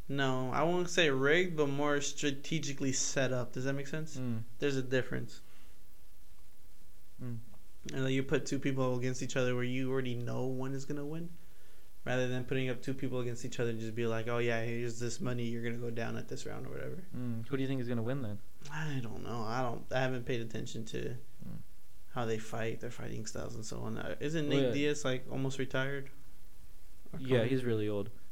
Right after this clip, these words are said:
Speaker 2: And he's, um, it's gonna be a boxing match. And Jake Paul, he, um,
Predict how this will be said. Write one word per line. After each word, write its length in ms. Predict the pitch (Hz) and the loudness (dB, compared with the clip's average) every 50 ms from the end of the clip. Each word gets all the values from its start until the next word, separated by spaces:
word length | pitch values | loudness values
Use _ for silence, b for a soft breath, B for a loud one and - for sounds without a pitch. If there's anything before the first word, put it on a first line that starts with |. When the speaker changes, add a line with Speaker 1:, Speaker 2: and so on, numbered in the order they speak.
| - - - | -4 -2 0
Speaker 2:
And 160 | 120 123 127 | 2 2 4
he's, 260 | 143 147 151 139 131 | 4 4 4 4 4
um, 520 | 143 139 127 120 117 117 110 101 95 92 - - - - - - - - - - - - - - | 4 4 4 4 2 2 2 0 -2 -2 -2 -2 -2 -2 -2 -2 -2 -2 -2 -2 -2 -2 -2 -2
it's 160 | 135 123 - | -2 2 4
gonna 160 | 160 175 175 | 4 6 8
be 80 | 175 170 | 8 8
a 80 | 131 113 | 8 8
boxing 480 | 101 113 117 135 147 - - 127 110 104 | 6 6 6 4 4 4 2 2 2 2
match. 440 | 104 101 95 95 95 - - - - - - - - - | 2 2 2 2 0 0 0 -2 -2 -2 -2 -2 -2 0
And 120 | - 120 123 | 0 2 4
Jake 240 | 120 135 139 139 - | 6 6 6 6 4
Paul, 220 | - 139 131 120 | 4 4 4 4
he, 320 | 104 - 135 123 120 120 | 2 2 0 2 2 4
um, 400 | 113 113 110 104 98 95 95 - | 4 4 4 4 4 2 0 0